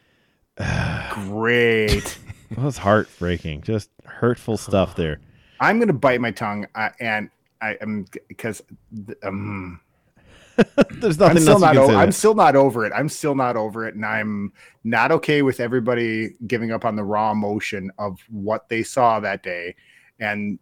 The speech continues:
Speaker 2: the emotion that came out the next week because we knew exactly what it was. And as the Vikings, uh, introduced their, their new head coach last
Speaker 1: <laughs>
Speaker 2: Thursday, uh,
Speaker 1: Yeah.
Speaker 2: to, to many people saying, "Oh my God, thank God, you know, it's,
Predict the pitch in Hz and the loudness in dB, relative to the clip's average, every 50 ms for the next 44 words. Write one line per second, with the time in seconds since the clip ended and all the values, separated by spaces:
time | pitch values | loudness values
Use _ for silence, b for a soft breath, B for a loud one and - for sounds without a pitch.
0 | - 107 117 117 110 104 110 110 117 - - 120 107 101 - 123 113 110 107 104 | -12 -8 -6 -6 -4 -4 -4 -4 -4 -4 -4 -6 -6 -6 -6 -6 -4 -4 -4 -6
1 | - 107 107 107 107 104 - - 117 107 95 - _ - 101 - - 107 92 - | -6 -8 -8 -6 -6 -8 -8 -10 -10 -10 -10 -12 _ -18 -14 -12 -12 -12 -12 -10
2 | - 110 107 107 107 104 98 95 - 117 104 110 - - 127 120 120 117 90 107 | -10 -8 -6 -6 -6 -8 -8 -8 -6 -2 -2 -2 -2 -2 -2 -2 0 -2 -2 -2
3 | 110 107 104 101 98 98 95 - - _ - 117 110 104 98 98 92 92 _ b | -4 -4 -2 -2 -4 -6 -8 -12 -16 _ -10 -8 -6 -6 -6 -6 -8 -12 _ b
4 | b b b b b b b b _ 113 107 101 98 104 98 - 120 107 98 110 | b b b b b b b b _ -8 -6 -4 -4 -6 -6 -8 -10 -8 -6 -6
5 | 113 - - 120 113 110 107 104 95 - - 117 107 104 - 113 113 - 113 110 | -6 -6 -6 -6 -6 -6 -6 -8 -10 -12 -12 -10 -8 -8 -8 -8 -10 -10 -8 -8
6 | 117 110 - - 113 110 107 104 95 113 117 127 135 139 131 120 107 110 113 107 | -8 -8 -8 -6 -6 -6 -6 -6 -6 -4 0 0 2 2 2 0 -2 -2 -4 -4
7 | - - 113 101 98 - - - - 117 110 107 107 101 - 147 127 113 107 - | -4 -4 -4 -4 -6 -8 -10 -12 -8 -4 -2 -2 0 2 4 6 6 6 6 4
8 | 120 120 123 120 107 98 - 117 107 104 101 98 98 98 98 98 - _ B B | 2 2 2 2 0 -2 -2 -2 -2 -2 -4 -4 -4 -6 -6 -8 -10 _ B B
9 | B B B B B - 123 120 113 107 101 104 87 87 85 - - 127 117 113 | B B B B B -4 0 0 2 2 2 0 -2 -4 -6 -6 -4 -2 -2 -2
10 | 107 104 104 101 190 _ _ _ - 131 - - - 139 120 123 120 127 127 - | -4 -4 -6 -8 -10 _ _ _ -20 -18 -10 -6 -4 -2 -2 -2 -2 -2 -2 -4
11 | - 135 127 - 120 - - - - 117 110 107 104 104 - _ _ _ _ _ | -4 -6 -6 -6 -6 -6 -2 -2 -2 0 -2 -2 -4 -8 -10 _ _ _ _ _
12 | _ _ _ _ 131 143 143 135 123 107 127 120 117 113 107 95 - _ _ _ | _ _ _ _ 0 2 2 2 2 2 2 2 2 2 0 -2 -4 _ _ _
13 | - 139 139 123 - 135 120 117 113 101 85 78 - 113 120 117 113 107 104 - | -2 -2 -2 0 2 2 2 4 2 2 -2 -6 -10 -8 -6 -4 -4 -4 -4 -6
14 | 104 95 - - - - | -8 -10 -14 -14 -16 -14